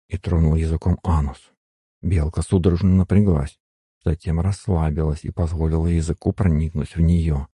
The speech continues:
Обречённо застонала и зарылась лицом в подушку. Он поднялся, погладил ладонями попу, потискал её, потом наклонился и вставил член между ягодицами.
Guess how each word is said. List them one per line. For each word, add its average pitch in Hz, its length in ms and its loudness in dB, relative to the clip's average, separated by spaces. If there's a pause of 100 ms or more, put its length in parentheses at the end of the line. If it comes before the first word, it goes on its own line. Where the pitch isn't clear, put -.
(380)
Обречённо 87 680 2
застонала 87 720 2
и 85 80 2
зарылась 82 440 0
лицом 78 300 0
в - 80 -6
подушку. 78 760 -2 (840)
Он 73 160 -2
поднялся, 80 800 0 (580)
погладил 76 500 -2
ладонями 82 640 0
попу, 67 460 -4 (400)
потискал 78 640 -4
её, 71 280 -4 (480)
потом 80 320 0
наклонился 82 800 0 (100)
и - 100 -8
вставил 87 460 -2
член 101 340 0
между 90 320 0
ягодицами. 76 880 -4